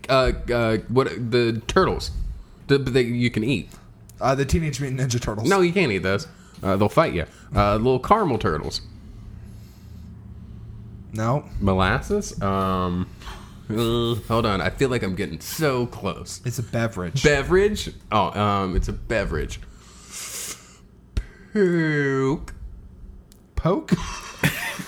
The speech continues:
Speaker 2: Well, it rhymes with poke.
Speaker 1: Okay, I think I got it. It's Pepsi.
Speaker 2: Yeah.
Speaker 1: Okay.
Speaker 2: All right. So on Father's Day, they had a sale where they,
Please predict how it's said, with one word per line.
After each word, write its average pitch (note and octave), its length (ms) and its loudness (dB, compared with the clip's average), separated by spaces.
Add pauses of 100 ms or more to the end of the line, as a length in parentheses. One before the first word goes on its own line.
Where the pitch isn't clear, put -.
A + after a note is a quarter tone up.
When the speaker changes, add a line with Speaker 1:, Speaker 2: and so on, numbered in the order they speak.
(460)
Speaker 2:
Well, E3+ 440 4 (360)
it D#3+ 160 4
rhymes G#3+ 360 4
with F3+ 200 4
poke. D3+ 340 2
Speaker 1:
Okay, C#3 480 2 (140)
I B2 100 0
think B2+ 180 -2
I C3 120 2
got A2+ 260 0
it. C3 160 -2 (400)
It's G2 180 -2
Pepsi. - 440 -6 (280)
Speaker 2:
Yeah. A2+ 200 -4 (280)
Speaker 1:
Okay. F2+ 100 -8
Speaker 2:
All D#3 120 6
right. C3+ 160 2 (380)
So E3+ 200 6
on - 160 4
Father's G3 360 6
Day, F#3 180 6
they E3 160 6
had D#3 180 4
a D3 60 0
sale A#2+ 480 0 (580)
where A#2+ 160 0
they, A#2 360 2